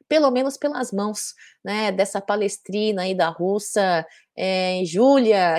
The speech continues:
que incrível obra de arte, que incrível, é, levar o nosso Palmeiras, os nossos jogadores por todos os cantos do mundo, e na Rússia temos a nossa bandeira do Brasil, o nosso escudo do Palmeiras, e nosso grande meio de campo aí, o Scarpa.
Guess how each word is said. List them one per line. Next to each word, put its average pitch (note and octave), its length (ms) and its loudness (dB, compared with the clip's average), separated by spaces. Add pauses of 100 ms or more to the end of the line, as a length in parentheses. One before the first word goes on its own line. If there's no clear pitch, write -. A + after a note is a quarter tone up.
que - 80 -14
incrível G3+ 680 -4
obra F3+ 260 -2
de D#3 240 -10
arte, F3+ 580 0
que B3 140 -8
incrível, G3 880 2 (440)
é, F3 840 -6 (500)
levar F#3+ 320 -2
o F#3+ 60 -6
nosso F#3 220 -6
Palmeiras, F3 760 0
os E3+ 100 -6
nossos F3 240 -6
jogadores F3 540 -2
por E3+ 100 -20
todos F3 260 -8
os E3+ 120 -12
cantos E3 340 -4
do E3 100 -6
mundo, F3+ 320 -8
e F3 80 -4
na E3+ 180 -6
Rússia E3+ 540 0
temos F3+ 440 -4 (260)
a F#3 80 -12
nossa F#3 200 -6
bandeira E3 280 2
do D3+ 80 0
Brasil, E3 580 0 (280)
o A#3 60 -2
nosso G3 240 -4
escudo D3 280 -6
do D3+ 100 -8
Palmeiras, G#3 720 0 (240)
e C4 80 -4
nosso A3+ 340 -2
grande F#3 360 0
meio E3+ 160 -2
de - 100 -12
campo E3 340 -8
aí, D3+ 240 0
o D#3+ 60 -4
Scarpa. E3+ 840 0